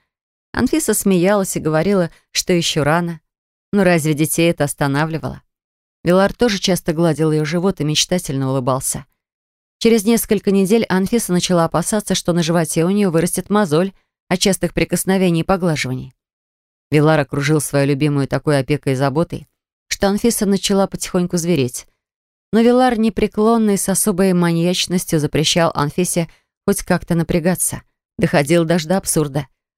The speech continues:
Вилар переживал навредить любимой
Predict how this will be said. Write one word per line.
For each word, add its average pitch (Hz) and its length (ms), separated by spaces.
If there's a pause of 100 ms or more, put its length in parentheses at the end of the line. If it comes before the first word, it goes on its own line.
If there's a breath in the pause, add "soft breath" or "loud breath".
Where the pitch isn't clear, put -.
(100)
Вилар 175 360
переживал 170 600
навредить 170 560
любимой 143 500